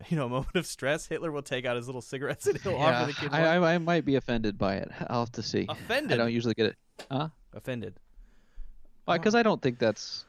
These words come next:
Speaker 2: I mean, even if you are making a spoof comedy,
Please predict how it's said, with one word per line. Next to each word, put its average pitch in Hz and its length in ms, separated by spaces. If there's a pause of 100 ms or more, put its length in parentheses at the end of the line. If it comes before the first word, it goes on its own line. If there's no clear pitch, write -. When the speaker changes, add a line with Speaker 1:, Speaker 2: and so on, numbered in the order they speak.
(140)
Speaker 2:
I - 60
mean, 135 180
even 156 240
if 151 160
you 131 100
are 135 160
making 123 400
a 107 180
spoof - 640
comedy, 107 540